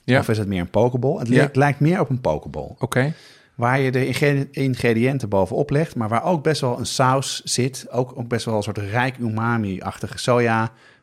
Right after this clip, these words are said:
Speaker 2: marinade. En dat meng je bij elkaar en dat wordt, dat maakt het wel heel lekker.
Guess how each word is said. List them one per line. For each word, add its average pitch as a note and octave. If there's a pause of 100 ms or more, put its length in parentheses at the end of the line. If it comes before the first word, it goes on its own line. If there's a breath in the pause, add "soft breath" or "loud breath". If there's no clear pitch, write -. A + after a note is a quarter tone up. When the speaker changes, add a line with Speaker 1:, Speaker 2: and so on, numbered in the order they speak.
Speaker 2:
marinade. G2
En G2+
dat F2+
meng C3
je D#3+
bij C#3
elkaar A#2
en G#2+
dat G#2+
wordt, G2+
dat G#2
maakt F2+
het F2
wel E2+
heel E2
lekker. C#2+